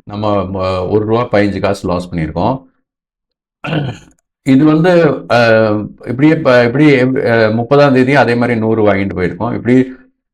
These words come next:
ஆறாம் தேதி, ப-, பதிமூணாம் தேதி இப்படி வாங்கிட்டு போறத நீங்க வந்து பாருங்க. ஃபோர்டீன், அ, எயிட்டுக்கு,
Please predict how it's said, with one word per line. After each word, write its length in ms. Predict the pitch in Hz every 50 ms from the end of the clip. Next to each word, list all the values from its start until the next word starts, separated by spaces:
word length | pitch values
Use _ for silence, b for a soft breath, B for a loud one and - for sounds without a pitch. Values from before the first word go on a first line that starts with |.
| _
ஆறாம் 400 | - 113 113 120 123 127 123 120
தேதி, 560 | 113 113 107 113 120 120 120 120 117 - - -
ப-, 300 | - 110 110 110 104 101 -
பதிமூணாம் 420 | 110 113 120 120 117 113 110 104
தேதி 180 | 101 101 101 113
இப்படி 220 | 113 - 107 113
வாங்கிட்டு 360 | 110 101 98 104 113 113 110 104
போறத 640 | 90 95 95 90 90 120 120 104 87 85 85 - - _ _ _ _ _
நீங்க 260 | - 101 107 107 107
வந்து 180 | 110 117 120 -
பாருங்க. 540 | - 110 113 110 107 95 90 95 104 104 - - -
ஃபோர்டீன், 720 | - 104 107 - 143 143 139 131 120 107 - 107 - - -
அ, 360 | 104 104 104 101 98 98 -
எயிட்டுக்கு, 500 | - 107 117 135 135 131 143 104 104 95